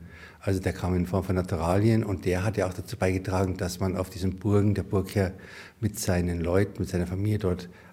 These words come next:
einigermaßen gut leben konnte. Also auch für die Wirtschaftsversorgung generell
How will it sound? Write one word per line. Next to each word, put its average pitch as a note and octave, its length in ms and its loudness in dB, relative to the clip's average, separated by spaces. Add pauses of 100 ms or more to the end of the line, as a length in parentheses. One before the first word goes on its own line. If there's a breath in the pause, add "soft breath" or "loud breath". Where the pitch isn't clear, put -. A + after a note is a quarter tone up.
einigermaßen F#2 480 2
gut - 140 -4
leben G2 280 4
konnte. F2+ 460 -2 (580 loud breath)
Also F#2 220 -2
auch E2+ 60 0
für - 100 -2
die F2+ 100 2
Wirtschaftsversorgung G2 1040 2 (300)
generell F#2 680 2